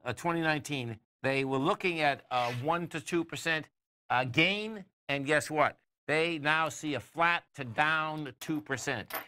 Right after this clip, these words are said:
So what you have happening here, uh, in, in a large way, um, is the aspect that, you know, we're, we're all going to stores less. I mean, it's, it is what it is.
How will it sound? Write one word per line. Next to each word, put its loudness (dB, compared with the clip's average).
So 2
what -4
you 0
have 4
happening 0
here, -4
uh, -2
in, -6
in -6
a 0
large 2
way, -4
um, 0
is 2
the 0
aspect 2
that, 0
you -2
know, 2
we're, 0
we're 2
all 4
going -4
to -8
stores -6
less. -4
I -8
mean, -4
it's, -8
it 4
is 2
what 0
it 4
is. -4